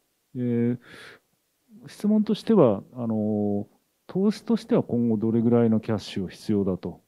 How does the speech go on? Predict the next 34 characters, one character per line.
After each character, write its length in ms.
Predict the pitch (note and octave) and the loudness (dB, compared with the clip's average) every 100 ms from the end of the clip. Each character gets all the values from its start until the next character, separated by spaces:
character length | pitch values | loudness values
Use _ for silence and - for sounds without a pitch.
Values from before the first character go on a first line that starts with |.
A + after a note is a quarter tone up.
| - | -14
お 100 | G#2 | -8
考 240 | G#2+ G#2 G2+ F#2+ | -4 -2 -2 -2
え 100 | F#2+ | -2
に 260 | F#2 G2 | -6 -8
な 120 | A2 | -6
っ 40 | G#2+ | -6
て 180 | - G#2 | -4 -4
い 40 | |
る 60 | F2+ | -4
の 60 | |
か 140 | F#2 F2 | -4 -8
と 200 | F#2+ - _ _ _ _ - | -10 -16 _ _ _ _ -4
い 60 | |
う 80 | G#2+ | -4
点 240 | - G#2+ F#2+ | -2 -2 -2
と、 260 | - G2+ - - - - - | -2 -4 -4 -16 -20 -20 -14
ま 80 | C3+ | -10
あ、 20 | |
配 220 | - D3 | -4 -2
当 300 | D#3 E3+ D#3 | 0 2 4
で 360 | C#3 C#3+ C3 A#2+ A#2+ | 6 6 6 2 -10
還 240 | - C3 A#2+ | -6 -2 0
元 160 | A2+ | 2
す 160 | G#2 A#2 | 0 0
る 340 | A2+ A2+ B2 _ | 0 0 -4 _
お 120 | A#2 | -10
考 140 | G#2+ A2 G#2+ F#2+ | -4 0 0 0
え 40 | |
っ 20 | |
て 160 | F#2+ - | -4 -6
い 20 | |
う 40 | F#2 | -6
の 60 | |
は、 140 | F2 | -8